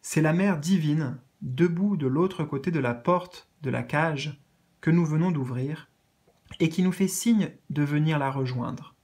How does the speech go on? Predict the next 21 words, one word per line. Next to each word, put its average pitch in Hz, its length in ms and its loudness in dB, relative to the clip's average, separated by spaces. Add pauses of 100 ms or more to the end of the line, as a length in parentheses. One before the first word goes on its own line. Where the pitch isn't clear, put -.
(1500)
Elle 156 160 2
se 196 140 0
tient 220 200 2
au 202 40 4
milieu 170 260 4
d'un 143 160 0
champ 160 240 -2
luxuriant 170 640 0
de 143 100 0
fleurs 160 380 0
sauvages, 139 720 -4 (760)
les 147 160 2
cheveux 170 420 2
flottant 180 460 0
au 151 100 0
vent, 127 340 -4 (300)
et 151 80 4
nous 170 240 4
appelle. 127 540 -4 (1200)
Elle 160 320 4
dit : « 131 260 -6